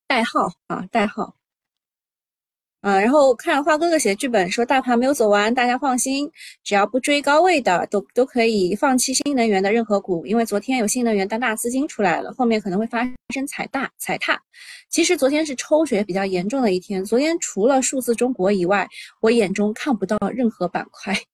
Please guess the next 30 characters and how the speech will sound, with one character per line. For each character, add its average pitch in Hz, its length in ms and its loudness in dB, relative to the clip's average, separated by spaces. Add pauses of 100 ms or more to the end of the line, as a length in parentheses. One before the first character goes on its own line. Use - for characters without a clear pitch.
(120)
<laughs> - 680 -4
这 311 100 0
是 285 380 2 (100)
一 - 80 -4
大 311 220 2
堆 214 180 0
股 220 180 -6
票， - 280 -10
一 - 60 -4
大 277 120 0
堆 277 120 -4
股 214 100 -4
票 208 220 -4
全 202 260 -4
部 339 100 -2
是 285 140 -4
可 226 140 -4
以 - 20 -2
套 208 180 -4
上 202 220 -4
中-， 233 260 0
数 - 280 -4
字 220 180 -4
中 226 160 -2
国 185 160 -4
这 190 100 -6
个 185 60 -4
概 208 220 -2
念 170 200 -6
的， - 140 -18